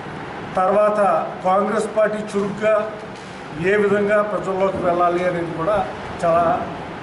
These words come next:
క్లియర్గా డిస్కస్ చేయడం జరిగింది. ఈవేళ పరిస్థితులు చూస్తే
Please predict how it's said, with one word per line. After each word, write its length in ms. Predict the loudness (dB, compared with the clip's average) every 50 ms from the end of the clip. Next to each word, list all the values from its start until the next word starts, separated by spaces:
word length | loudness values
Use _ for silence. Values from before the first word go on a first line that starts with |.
| -12 -10 -10 -10 -10 -10 -10 -10 -10 -10 -8 -8 -8 -4 -2 -2 0 0
క్లియర్గా 680 | 2 2 2 2 2 2 2 2 2 2 2 -2 -4 -6
డిస్కస్ 360 | -6 -6 -6 -6 -6 -4 -2 -2
చేయడం 240 | -2 -2 -2 -2
జరిగింది. 420 | -2 -2 -2 0 0 -2 -2 -2 -4 -6 -6 -8 -8 -10 -10 -10 -10 -10 -10 -10 -10 -10 -6 -2 0 2
ఈవేళ 560 | 4 4 4 4 4 4 4 4 2 2 0 -2 -2 0
పరిస్థితులు 540 | 2 2 2 2 0 -2 -2 -2 -2 -2 -2 0 0
చూస్తే 420 | 0 0 0 0 0 0 0 0